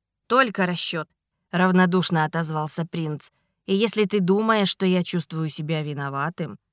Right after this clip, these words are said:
и в мыслях не было». «Было, если ты об этом говоришь», —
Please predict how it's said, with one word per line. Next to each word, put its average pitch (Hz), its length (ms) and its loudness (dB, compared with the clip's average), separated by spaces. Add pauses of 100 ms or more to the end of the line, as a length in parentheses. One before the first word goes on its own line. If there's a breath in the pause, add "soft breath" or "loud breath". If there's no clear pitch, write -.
(180)
и 196 140 -2
в 160 100 2
мыслях 160 400 -2
не 190 180 2
было». 135 280 -8 (800)
«Было, 208 460 -4 (440)
если 214 360 0
ты 196 120 -4
об 180 200 0
этом 160 300 -2
говоришь», — 180 560 -2